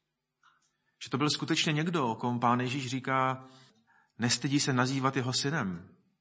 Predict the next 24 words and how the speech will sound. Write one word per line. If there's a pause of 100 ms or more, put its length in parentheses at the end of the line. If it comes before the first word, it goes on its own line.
(1300)
že
se
stal
v
jednu
chvíli
Božím
nepřítelem, (1120)
že
začal
bojovat
proti
Božímu
lidu, (1200)
že
se
snažil
nejen
své
cizoložství
nějak
zastřít, (340)
ale
dokonce